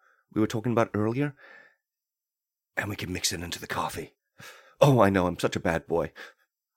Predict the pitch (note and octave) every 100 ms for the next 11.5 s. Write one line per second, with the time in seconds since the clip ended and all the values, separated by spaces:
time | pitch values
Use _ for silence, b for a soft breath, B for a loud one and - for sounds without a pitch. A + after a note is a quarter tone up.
0 | _ _ _ _ - - - - _ _
1 | _ - A#2+ A#2+ B2 F#2+ F2+ E2+ G#2 A2
2 | B2+ - F2+ - F#2 D#2 G2 F#2 - b
3 | b b b b _ _ _ _ _ -
4 | A#2 C#3 - F3+ F3 G#2+ G2+ C3 - D#3
5 | A2 G#2 D3 A#2+ G2+ A#2 A#2+ - C3 C3+
6 | C3 - C#3+ E3 - E2+ E2 G2+ G#2+ -
7 | - A2 - G2 - B B B B B
8 | B B B B _ - B2 C#3+ - _
9 | _ _ _ _ _ _ - A#2+ C3 D#3+
10 | - C3+ C3 A2+ - A2 G2+ C2 - -
11 | _ - B2 - -